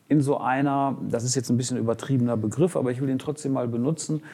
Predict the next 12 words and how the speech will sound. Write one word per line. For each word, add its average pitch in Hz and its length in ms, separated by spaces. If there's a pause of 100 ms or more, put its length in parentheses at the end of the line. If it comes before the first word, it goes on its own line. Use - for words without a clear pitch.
(140)
dass 123 180
wir 143 100
in 139 200
so 135 160
eine 135 360
Art 123 240
Schockstarre 107 800
verfallen, 113 720
wenn 131 180
wir - 160
allenthalben 135 680
lesen, 135 760